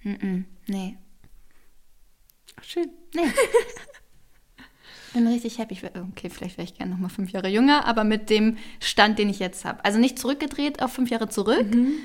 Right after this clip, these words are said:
Speaker 1: sondern auf alles, was ich jetzt habe, nur halt
Speaker 2: Mhm.
Speaker 1: vierundzwanzig.
Speaker 2: Ja, einfach ein bisschen mehr Zeit.
Speaker 1: Ja.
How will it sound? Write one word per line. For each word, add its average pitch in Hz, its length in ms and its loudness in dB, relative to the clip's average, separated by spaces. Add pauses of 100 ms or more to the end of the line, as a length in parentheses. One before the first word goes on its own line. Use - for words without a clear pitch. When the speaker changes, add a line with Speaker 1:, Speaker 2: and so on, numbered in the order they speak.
(140)
Speaker 1:
sondern 226 500 2
auf 196 460 -2 (480)
alles, 220 260 2
was 214 140 -4
ich 202 100 -10
jetzt 226 300 -4
habe, 262 440 0 (440)
nur 196 200 -2
halt 202 180 -2
Speaker 2:
Mhm. 214 120 0
Speaker 1:
vierundzwanzig. - 760 -8 (140)
Speaker 2:
Ja, 220 360 -2 (580)
einfach 208 200 -6
ein 202 60 -4
bisschen 208 280 -4
mehr 196 180 -8
Zeit. 208 460 -8 (380)
Speaker 1:
Ja. - 300 -10